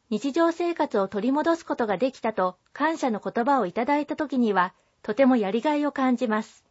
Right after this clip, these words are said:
相談の際に皆さんに伝えていることは、不安や悩みがあったら、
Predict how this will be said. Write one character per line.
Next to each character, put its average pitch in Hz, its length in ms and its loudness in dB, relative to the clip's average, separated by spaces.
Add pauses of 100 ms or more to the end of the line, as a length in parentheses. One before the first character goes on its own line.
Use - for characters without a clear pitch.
(1400)
相 294 240 0
談 320 200 -2
の 320 100 -6
際 320 260 -4
に 262 100 2
皆 214 220 -2
さ 285 160 -2
ん 262 80 2
に 208 80 -4
伝 247 260 -4
え 262 60 -4
て 277 160 0
い 269 40 -2
る 269 80 -4
こ 277 120 -2
と 262 140 0
は、 190 200 0 (460)
不 240 180 0
安 285 160 4
や 277 120 2
悩 247 260 2
み 320 120 -6
が 262 160 0
あ 247 40 2
っ 254 120 -8
た 214 120 -2
ら、 180 200 0